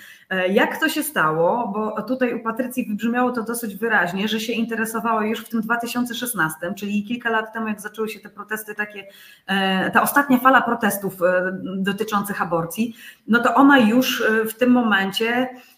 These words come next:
e, no, jakby zajmowała się rzeczami takimi prawnoczłowieczymi, tak? Bo Amnesty International, no, wyraźnie walka o prawa człowieka.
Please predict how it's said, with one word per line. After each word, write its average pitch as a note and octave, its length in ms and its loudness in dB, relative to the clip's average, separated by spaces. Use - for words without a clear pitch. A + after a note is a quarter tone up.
e, G#3+ 600 2
no, A3+ 280 0
jakby A#3+ 260 4
zajmowała B3 560 4
się - 140 -4
rzeczami A#3+ 440 0
takimi B3+ 340 0
prawnoczłowieczymi, A3+ 1000 0
tak? G#3 260 0
Bo - 140 0
Amnesty D4 380 4
International, A3+ 680 0
no, G#3 140 -2
wyraźnie A3 500 -2
walka G#3+ 340 -2
o F#3+ 60 -2
prawa G3 260 -4
człowieka. F#3 480 0